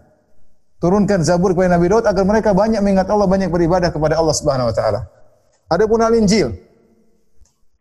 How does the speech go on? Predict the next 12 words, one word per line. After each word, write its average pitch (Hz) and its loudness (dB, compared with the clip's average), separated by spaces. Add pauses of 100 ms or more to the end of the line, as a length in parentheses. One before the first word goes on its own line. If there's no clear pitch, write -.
(440)
kata - -2
Allah 160 0
Subhanahu 151 0
wa - -4
taala 165 0
wa-, 143 0
kepada - -6
Nabi 156 0
Isa 143 -2
alaihissalam. 127 -4 (2750)
Kata 135 -4
Allah, 151 -2